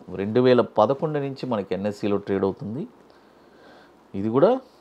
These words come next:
మనకి పదిహేడు వందల కోట్లు market capitalization ఉన్న stock. తర్వాత ఇప్పుడు ఇక మీకు more informations కావాలంటే గురుప్రసాద్ అకాడమీ YouTube ఛానల్లో regular updates వస్తుంది.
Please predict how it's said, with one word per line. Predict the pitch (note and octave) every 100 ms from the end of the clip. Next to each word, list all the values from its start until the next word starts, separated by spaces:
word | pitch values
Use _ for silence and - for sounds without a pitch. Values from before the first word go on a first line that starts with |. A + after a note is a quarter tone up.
| _ _ - -
మనకి | A#2+ A2+ A3
పదిహేడు | A#3 G#2+ G#2 A2 A2
వందల | G#2 F#2+
కోట్లు | F2 - B2 B2 - G#3
market | E2+ F#2+ - G#2
capitalization | - F2+ - E2+ E2 D#2+ - G#1
ఉన్న | G1+
stock. | - - - - -
తర్వాత | G2 B2+ C3+ C#4 F4+ _ _ _ - - _ _
ఇప్పుడు | E3+ F#3+ - - _ _ _ _ _ _ _ - _ _ _ - _ - - - _ _ _ _ _ -
ఇక | - G#2
మీకు | G2+ F#2
more | F#2+ A2 D3+ F#3
informations | D3+ B2 C3 A#2+ G#2+ - G2+ -
కావాలంటే | - F#2 F2 F2 G2+ - - -
గురుప్రసాద్ | F#2 F#2 G2+ - G2 F#2
అకాడమీ | E2+ F#2 F#2 F#2 F2
YouTube | G#2 G2+ G#2 -
ఛానల్లో | F#2 F#2 G#2 - F2
regular | F2+ G#2+ A2+
updates | G2+ F2+ G2 F#2
వస్తుంది. | E2+ - F2+ F#2